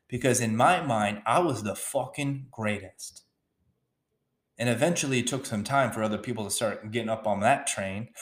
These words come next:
<laughs> But it was well worth it. It was well worth it. When I would be driving my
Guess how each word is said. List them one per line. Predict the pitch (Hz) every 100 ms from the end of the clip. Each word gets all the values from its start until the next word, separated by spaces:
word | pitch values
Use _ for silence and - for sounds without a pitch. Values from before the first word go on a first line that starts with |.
| -
<laughs> | 208 107 - - - _ _ _ -
But | 196
it | 240
was | 233
well | 196 269
worth | 220 285 359 -
it. | 320 370 370 - _ _
It | -
was | 294 -
well | 302 302 302
worth | 339 320 -
it. | 330 339 - - _ - -
When | 160
I | -
would | 175
be | 180
driving | 139 135 151 175 180 175
my | 151 147 143 143